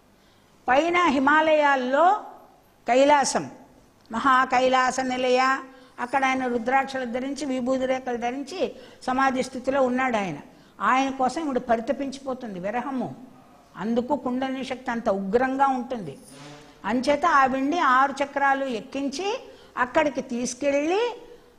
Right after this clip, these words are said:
ఆవిడతో కలపడమే సామరస్యము, శివశక్తి సాయుధ్యము అంటారు. శివశక్తేక రూపిణి, అది చేయడం కోసమే మనకి మానవ శరీరము ఇయ్యబడింది. అందుకు మనం ఈ జన్మ ఎత్తాం.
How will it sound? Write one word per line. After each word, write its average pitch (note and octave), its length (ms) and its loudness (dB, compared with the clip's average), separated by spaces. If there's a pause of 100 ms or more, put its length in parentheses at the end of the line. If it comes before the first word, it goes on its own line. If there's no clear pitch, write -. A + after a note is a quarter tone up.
ఆవిడతో B3 400 0
కలపడమే A3+ 920 -4 (180)
సామరస్యము, F#3 1120 -8 (120)
శివశక్తి A#3+ 640 -10 (320)
సాయుధ్యము A3+ 1040 -2 (340)
అంటారు. F3+ 340 -10 (320)
శివశక్తేక A#3 800 -2
రూపిణి, A3 640 -4 (540)
అది C4 180 0
చేయడం C4+ 460 4
కోసమే D4 640 2 (320)
మనకి B3 400 0
మానవ G#3 340 0
శరీరము G3 640 -4 (220)
ఇయ్యబడింది. D#3+ 600 -4 (220)
అందుకు A#3+ 380 2
మనం C#4 260 2
ఈ A3+ 120 -2
జన్మ A3 300 0
ఎత్తాం. A#3 340 -6